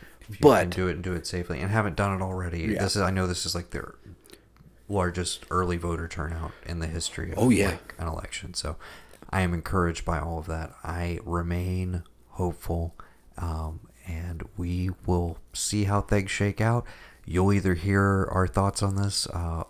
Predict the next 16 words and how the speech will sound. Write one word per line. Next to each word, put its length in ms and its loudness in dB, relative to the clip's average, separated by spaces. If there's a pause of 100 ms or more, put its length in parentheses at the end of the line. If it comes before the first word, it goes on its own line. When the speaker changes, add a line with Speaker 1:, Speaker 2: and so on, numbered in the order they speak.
Speaker 1:
on 60 -6
another 560 0 (240)
Rerun 280 4
the 60 -2
Jewels 320 4
episode, 500 4 (200)
episode 360 2
five, 460 0
possibly. 580 0
If 160 2
you 80 2
want 280 0
it, 160 -2
let 120 2
us 200 -4
know. 280 2